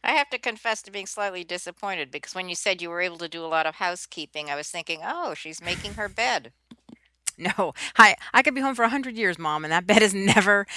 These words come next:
Speaker 2: getting made.
Speaker 1: I think
Speaker 2: It's
Speaker 1: that's
Speaker 2: very
Speaker 1: true.
Speaker 2: sad. Clearly, you raised me wrong. I think that we should lay the blame where it belongs.
Speaker 1: As always.
Speaker 2: <laughs> And I also have a sink full of dirty dishes. But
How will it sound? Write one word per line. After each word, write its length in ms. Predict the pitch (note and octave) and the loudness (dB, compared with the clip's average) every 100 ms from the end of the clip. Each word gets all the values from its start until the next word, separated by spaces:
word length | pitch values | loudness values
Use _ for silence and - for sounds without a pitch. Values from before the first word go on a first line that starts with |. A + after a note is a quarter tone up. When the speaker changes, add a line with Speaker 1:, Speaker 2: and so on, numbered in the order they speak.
| - | -6
Speaker 2:
getting 460 | - F3 E3+ E3 E3 - | 4 6 6 0 -4 -6
made. 560 | D#3+ D#3+ C3 A2+ G#2+ E3 - _ _ _ _ - - | -2 0 0 -4 -6 -10 -12 _ _ _ _ -20 -10
Speaker 1:
I 80 | E3 | -10
think 240 | - F3+ | -6 -6
Speaker 2:
It's 60 | F#3 | 0
Speaker 1:
that's 80 | E3 | 2
Speaker 2:
very 240 | G#3+ A3 | 4 4
Speaker 1:
true. 80 | A3 | 4
Speaker 2:
sad. 240 | D3 - - | 2 0 -4
Clearly, 420 | D#4 F#4 G4+ F4+ | 0 2 2 0
you 140 | D#4 | 0
raised 340 | B3+ C#4 D4+ A#3+ | 2 2 0 -2
me 140 | G3+ | -4
wrong. 300 | F3 D#3 C#3 | 0 0 4
I 100 | F3+ | 2
think 180 | A#3+ B3 | 2 -4
that 100 | A#3+ | -4
we 80 | A3 | -4
should 160 | G#3 | -4
lay 200 | G3 G3+ | 0 0
the 80 | G3+ | 0
blame 360 | F#3 G3 F#3+ F#3 | -4 -4 -4 -4
where 140 | F3 | -6
it 80 | D#3+ | -6
belongs. 840 | F3 E3+ E3 G2+ D#2 A2+ - - - _ _ _ _ - | -8 -6 -6 -6 -10 -10 -10 -10 -14 _ _ _ _ -2
Speaker 1:
As 220 | G#3+ G#3 | 0 2
always. 720 | G3 F#3 F3+ F3+ F3+ - - _ _ _ - | 2 2 0 -4 -6 -14 -18 _ _ _ -18
Speaker 2:
<laughs> 60 | G#3 - D4+ - - A4+ - - - - | -14 -10 -10 -12 -18 -18 -16 -12 -6 2
And 100 | B3 | 4
I 80 | |
also 200 | C#4+ D4 | 4 2
have 140 | C#4 A3+ | 0 0
a 40 | |
sink 220 | A3 A#3 A3+ | -2 -8 -8
full 180 | G#3+ | -10
of 100 | G3 | -8
dirty 220 | F#3 F3+ F#3 | -8 -6 -6
dishes. 400 | F#3 E3 C#3+ D3 | -6 -8 -12 -16
But 420 | D#3 E4+ D4+ | 4 8 10